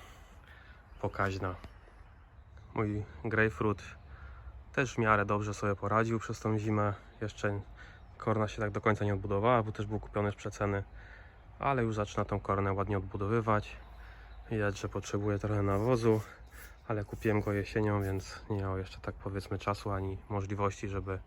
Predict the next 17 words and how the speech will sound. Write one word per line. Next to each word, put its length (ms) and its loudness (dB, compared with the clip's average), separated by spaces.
e, 200 -6
ładnie 440 -4
wyzdrowieć, 580 2
ozdrowieć, 720 -2
nabrać 280 -2
siły. 300 0
Także 280 -2
jeszcze 180 -2
troszkę 280 -2
czasu 260 -2
potrzebuje. 680 4
Nie 120 8
było 160 6
jakoś 220 2
tam 160 -2
dużo 260 2
problemów. 760 4